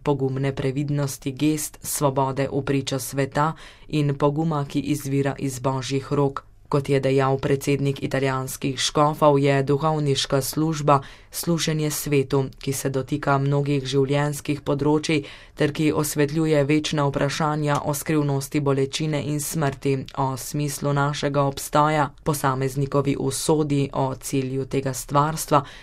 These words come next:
ter o tistem, kar je moralno dobro in kaj slabo.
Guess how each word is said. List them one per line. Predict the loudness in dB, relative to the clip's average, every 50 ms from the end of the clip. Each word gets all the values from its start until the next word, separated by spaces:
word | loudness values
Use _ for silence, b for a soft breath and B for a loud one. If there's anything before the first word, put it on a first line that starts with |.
| B B B
ter | 2 4 4
o | 4 2
tistem, | 2 -2 -4 -2 0 0 0 0
kar | 0 0 0 0
je | 0 0
moralno | 0 0 0 0 2 2 0 0 -2 -4 -2
dobro | 0 2 2 2 2 2 2 2 2 0 0
in | -2 -2 -2 -2
kaj | 0 0 0 0 0
slabo. | -2 -4 -2 -2 0 0 0 2 2 2 2 0